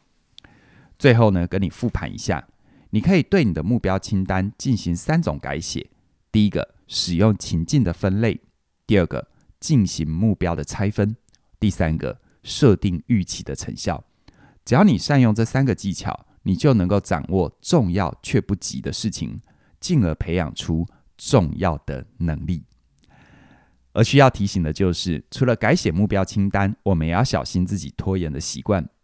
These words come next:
并且学会善用零碎时间去完成这些重要却不急的事。而关于这部分的学习，你可以参考我的线上课程《时间驾训班》，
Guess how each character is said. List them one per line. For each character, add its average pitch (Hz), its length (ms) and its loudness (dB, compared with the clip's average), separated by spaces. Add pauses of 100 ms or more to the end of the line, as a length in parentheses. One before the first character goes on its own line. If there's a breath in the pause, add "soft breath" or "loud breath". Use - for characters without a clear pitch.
(100)
并 156 180 2
且 62 180 -8
学 76 240 -6
会 98 160 0
善 92 260 0
用 87 200 2
零 73 160 -2
碎 101 180 0
时 78 200 -6
间 95 260 0 (100)
去 - 140 -2
完 87 260 2
成 78 220 -2
这 87 140 -2
些 82 200 -2 (120)
重 92 200 2
要 82 200 0
却 - 200 -2
不 - 140 -6
急 - 220 -10
的 - 100 -10
事。 - 260 -4 (840 soft breath)
而 107 100 -2
关 170 200 6
于 131 40 4
这 139 140 2
部 117 120 -4
分 110 160 2
的 90 100 0
学 76 220 -4
习， - 320 -10 (220 soft breath)
你 95 120 0
可 139 120 2
以 107 60 4
参 135 240 -2
考 87 160 -2
我 67 100 -2
的 65 120 -6
线 90 180 -2
上 85 200 -2
课 82 160 -2
程 64 220 -6
《时 - 200 -6
间 85 200 -2
驾 85 180 -2
训 76 220 -2
班》， 73 260 -6